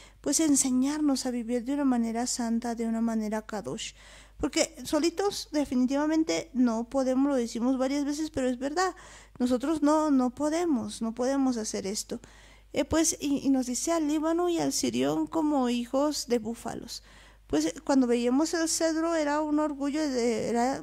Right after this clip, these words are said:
pues, sinónimo de orgullo, de, de levantarse, pero, pues, este era un cedro del Líbano. El Líbano, pues, viene siendo un lugar y el Sirión también.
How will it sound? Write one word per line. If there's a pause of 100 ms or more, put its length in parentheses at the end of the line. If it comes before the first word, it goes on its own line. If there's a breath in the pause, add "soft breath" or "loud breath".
(120)
pues,
sinónimo
de
orgullo,
de,
de
levantarse,
pero,
pues,
este
era
un
cedro
del
Líbano.
El
Líbano, (340 loud breath)
pues,
viene
siendo
un
lugar
y
el
Sirión
también.